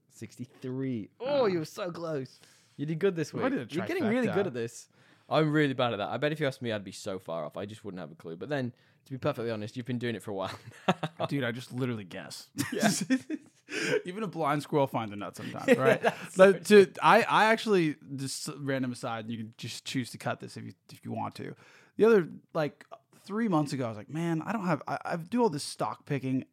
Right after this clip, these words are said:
Speaker 2: I need to just invest in the broader market." The broad, an E T F, as, as the listeners may know, it's a blended, it's a blended stock thing. You buy all the stocks 'cause they're all gonna go up over time, right? I actually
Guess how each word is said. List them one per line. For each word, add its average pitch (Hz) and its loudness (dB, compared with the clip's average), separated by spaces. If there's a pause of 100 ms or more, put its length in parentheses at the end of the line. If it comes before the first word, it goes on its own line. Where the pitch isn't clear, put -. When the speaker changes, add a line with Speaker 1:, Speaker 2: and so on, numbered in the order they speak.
(180)
Speaker 2:
I 254 2
need 294 8
to 202 6
just 156 -2
invest 147 -2
in 139 -8
the 123 -4
broader 147 2
market." 101 -8
The 120 -8
broad, 185 2 (240)
an 180 -4
E 254 2
T 202 -2
F, - -10
as, 123 -4 (120)
as 120 -10
the 117 -8
listeners 117 -10
may 110 -10
know, - -12
it's - -18
a 123 -12
blended, 113 -8
it's 107 -18
a 123 -8
blended 117 -6
stock - -10
thing. 104 -12
You 95 -12
buy 113 -2
all 135 0
the 107 -12
stocks 110 -6
'cause 120 -6 (200)
they're 220 4
all 269 8
gonna 160 2
go 127 0
up 123 0
over 117 -6
time, 127 0
right? 127 -2 (400)
I 170 0 (100)
actually 180 2